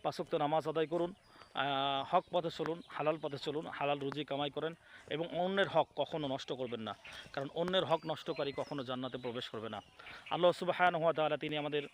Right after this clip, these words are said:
সকলকে যেন এই কথাগুলোর পরে আমল করার তৌফিক দান করুন। আহ, সবাই ভালো থাকবেন, সুস্থ থাকবেন এবং, আহ, সর্বশেষ কথা হচ্ছে, আপনারা কবরকে ভয় করবেন। কবরকে যদি ভয় করেন, তাহলে,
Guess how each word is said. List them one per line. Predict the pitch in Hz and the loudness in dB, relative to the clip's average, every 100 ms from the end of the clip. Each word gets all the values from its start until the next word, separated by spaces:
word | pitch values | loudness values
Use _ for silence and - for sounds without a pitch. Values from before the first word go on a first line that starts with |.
| _ - - | _ -20 -16
সকলকে | - 170 185 190 170 | -4 -2 0 0 0
যেন | 143 139 156 - _ | -2 -2 -4 -8 _
এই | 147 165 | -6 -2
কথাগুলোর | 147 160 160 151 | -2 0 0 0
পরে | 156 147 - - - - | -2 -4 -6 -18 -20 -4
আমল | 135 143 165 | -2 0 0
করার | 147 135 | 0 0
তৌফিক | 143 - 147 | -4 -4 -4
দান | 131 127 | -2 -4
করুন। | 120 123 113 - - - - - - - - - - - - - - - _ _ - | -4 -6 -6 -14 -18 -16 -14 -14 -16 -20 -20 -20 -20 -20 -20 -20 -20 -20 _ _ -6
আহ, | 135 143 | -2 -2
সবাই | 139 180 160 | 4 6 8
ভালো | 170 | 6
থাকবেন, | 170 160 160 160 | 2 -2 -2 -2
সুস্থ | 165 - | -6 -4
থাকবেন | 160 143 151 160 | -4 -2 -4 -4
এবং, | 147 147 151 143 _ - | -2 -2 -4 -8 _ -8
আহ, | 143 | -6
সর্বশেষ | 139 175 165 - 180 - | -2 -2 -2 -2 -6 -2
কথা | 156 151 | -4 -4
হচ্ছে, | 147 160 147 - - - - | -6 -6 -8 -10 -14 -14 -8
আপনারা | 135 143 135 | -4 -2 -2
কবরকে | 135 135 147 131 | -2 -2 -4 -6
ভয় | 104 120 | -6 -6
করবেন। | 113 101 101 98 - - - - - - - | -8 -6 -8 -10 -16 -20 -20 -20 -14 -12 -6
কবরকে | - 156 185 190 | 0 0 2 2
যদি | 196 | 2
ভয় | 185 156 170 | 4 4 4
করেন, | 170 170 | 4 2
তাহলে, | 151 160 147 | 2 4 2